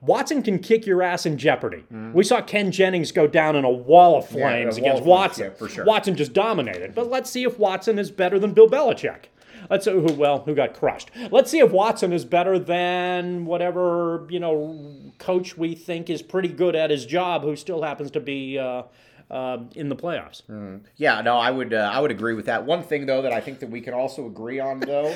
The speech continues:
Speaker 1: <laughs> That was
Speaker 2: is, hold on, but there's something.
Speaker 1: That was almost like your fallback as far as analytics is concerned.
Speaker 2: I would agree with
Speaker 1: Like,
Speaker 2: that.
Speaker 1: Luke says, "Ah, I would agree with
Speaker 2: Built
Speaker 1: that."
Speaker 2: Bar. You
Speaker 1: Oh,
Speaker 2: don't
Speaker 1: I agree.
Speaker 2: You don't need analytics on Built Bar.
Speaker 1: No, we don't.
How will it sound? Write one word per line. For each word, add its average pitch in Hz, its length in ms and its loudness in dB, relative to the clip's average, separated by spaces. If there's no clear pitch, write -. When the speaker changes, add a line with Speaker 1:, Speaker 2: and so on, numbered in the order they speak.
Speaker 1:
<laughs> - 60 -12
That 262 100 2
was - 180 2
Speaker 2:
is, 127 200 -14
hold - 220 -2
on, - 200 -8
but - 320 -14
there's 131 220 -12
something. 156 340 -10
Speaker 1:
That 285 80 8
was 269 100 0
almost 233 260 4
like 214 140 0
your 165 120 0
fallback 165 500 2
as 220 80 -8
far 160 160 2
as 143 80 0
analytics 147 520 2
is 123 120 -6
concerned. - 400 0
Speaker 2:
I 131 40 0
would - 100 -2
agree - 100 -6
with - 80 -2
Speaker 1:
Like, 196 140 6
Speaker 2:
that. 220 80 6
Speaker 1:
Luke 190 100 8
says, 175 180 2
"Ah, 170 220 8
I 160 60 10
would 143 120 4
agree 120 220 -6
with 113 140 -2
Speaker 2:
Built 311 220 6
Speaker 1:
that." - 100 -10
Speaker 2:
Bar. 135 400 4
You 349 100 2
Speaker 1:
Oh, 330 40 10
Speaker 2:
don't 311 100 8
Speaker 1:
I 294 60 8
agree. 220 440 2
Speaker 2:
You 170 60 -8
don't 220 160 0
need 151 140 -4
analytics 101 500 -4
on 87 140 -14
Built 85 240 -14
Bar. 135 80 -10
Speaker 1:
No, 117 200 0
we 107 100 -8
don't. 104 300 -8